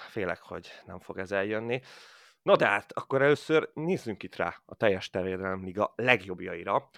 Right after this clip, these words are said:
És, ö, hát a nagy változás nem történt itt az élmezőnyben. Ö, tényleg Varga Norbertet nagyon nehéz lesz elkapni itt a lényegében most van egy huszonnyolc pontos előnye S T Dáviddal szemben. Ö, mind a kettőnek már csak egy bench boostja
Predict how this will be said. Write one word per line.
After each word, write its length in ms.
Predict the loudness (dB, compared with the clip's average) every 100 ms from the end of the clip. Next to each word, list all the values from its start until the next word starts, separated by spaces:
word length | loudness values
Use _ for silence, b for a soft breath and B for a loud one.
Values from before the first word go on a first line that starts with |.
| B B
És, 380 | -6 -2 -2 2
ö, 60 | 4
hát 320 | 4 2 2
a 80 | 4
nagy 200 | 4 6
változás 420 | 4 6 2 4
nem 140 | 0
történt 420 | 0 -4 -4 -10
itt 140 | -10 -10
az 80 | -8
élmezőnyben. 880 | -4 0 2 0 4 8 8 8 2
Ö, 360 | 0 2 4 2 -2 0
tényleg 340 | 0 0 -4
Varga 300 | 4 4 6
Norbertet 600 | 4 8 8 6 2 -2
nagyon 260 | 4 4 4
nehéz 260 | 2 0 -4
lesz 200 | -8 -6
elkapni 600 | -6 -4 -6 -4 -6 -6
itt 260 | -16 0
a 320 | 4 6 4 2 B B B
lényegében 520 | -2 2 6 6 6
most 280 | 6 2 2
van 140 | 2 2
egy 220 | -2 -6
huszonnyolc 520 | -10 -4 -4 -2 -4
pontos 360 | -2 -6 -6 -6
előnye 500 | -4 -4 -4 -6 -6 _ _ -6
S 80 | -6
T 140 | -4 0
Dáviddal 500 | 0 0 -2 -4 -4
szemben. 600 | 2 2 8 6 6 0
Ö, 300 | 2 4 4
mind 200 | 4 2
a 40 |
kettőnek 400 | 4 2 0 -2
már 200 | 0 -2
csak 200 | -2 -8
egy 120 | -8 2
bench 240 | 2 2
boostja 420 | -2 -2 -2 -2